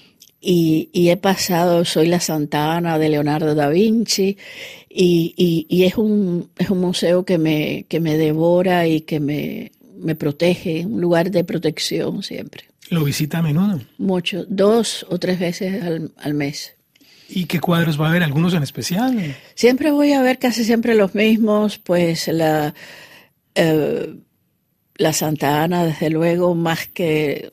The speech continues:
Speaker 1: más que la Gioconda. Eh, y voy a ver casi todo lo, casi todo Bot-, bueno, lo que hay de Botticelli, las esculturas, por ejemplo,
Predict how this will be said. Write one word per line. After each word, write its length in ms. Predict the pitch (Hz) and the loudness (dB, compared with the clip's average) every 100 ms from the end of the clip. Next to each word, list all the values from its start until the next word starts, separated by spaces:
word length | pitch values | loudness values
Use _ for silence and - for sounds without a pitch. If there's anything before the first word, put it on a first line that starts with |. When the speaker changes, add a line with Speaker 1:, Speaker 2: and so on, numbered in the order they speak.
| - - | -20 -12
Speaker 1:
más 300 | 160 156 151 | -6 -4 -4
que 800 | - 170 160 147 139 - - - _ | -4 -2 0 -2 -4 -10 -16 -20 _
la 180 | - 151 | -2 -2
Gioconda. 800 | 156 151 - 202 240 254 160 165 _ _ _ - - - - - _ _ _ - | 0 -2 -2 -2 0 0 -2 -4 _ _ _ -20 -20 -20 -20 -20 _ _ _ -12
Eh, 840 | - 170 156 160 151 - 156 73 _ _ _ _ | -2 0 2 0 -2 -4 -10 -14 _ _ _ _
y 340 | - 185 170 160 | 0 2 2 0
voy 380 | 226 175 185 | 0 2 4
a 80 | 180 | 4
ver 260 | 175 170 170 | 4 2 0
casi 360 | 180 170 180 | -2 -2 -2
todo 400 | 165 165 165 165 | -2 0 2 2
lo, 440 | 160 160 151 139 143 - 170 | 2 2 0 -2 -4 -8 -12
casi 280 | - 165 190 | -4 -4 -2
todo 320 | 170 165 156 | -2 0 2
Bot-, 280 | 151 143 - - | 0 -2 -6 -6
bueno, 220 | 160 160 | -2 0
lo 160 | 147 139 | 0 0
que 80 | |
hay 80 | 147 | 0
de 80 | 156 | 0
Botticelli, 1080 | 147 180 147 - 208 202 190 175 175 170 175 - - - - _ _ _ _ _ _ _ | 0 -2 -2 0 2 2 2 2 0 0 -4 -14 -20 -20 -20 _ _ _ _ _ _ _
las 220 | - 175 175 | -2 0 0
esculturas, 800 | 160 - 160 160 208 208 190 175 | -2 0 0 2 4 6 6 2
por 220 | - 175 | -2 -4
ejemplo, 640 | 160 175 175 180 160 156 | -2 -2 -2 -2 0 0